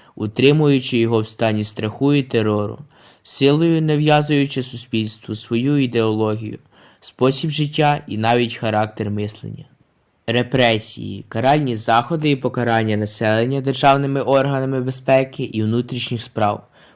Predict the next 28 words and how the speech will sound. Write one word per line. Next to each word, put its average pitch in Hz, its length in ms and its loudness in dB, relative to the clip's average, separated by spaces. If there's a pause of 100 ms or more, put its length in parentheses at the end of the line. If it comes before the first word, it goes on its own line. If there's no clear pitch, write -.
в - 40 -10
тоталітарному 120 800 0
суспільстві. 104 480 -6
Сталінські 139 640 4
репресії, 113 800 0 (120)
масові 151 460 4
репресії, 120 640 2
що - 180 -4
здійснювалися 143 840 0
в 113 60 0
С 113 180 -2
Р 113 160 4
С 107 200 -2
Р 120 220 2 (340)
в - 100 -20
тисяча 147 300 2
дев'ятсот 170 420 4
тридцяті, 160 600 2
в 139 100 -16
тисяча 123 360 -2
дев'ятсот 113 480 -2
п'ятдесяті 120 600 0
роки, 107 340 -4 (600)
звичайно 160 540 2
пов'язані 131 560 2
з - 140 -10
іменем 120 360 0
Сталіна, 127 680 0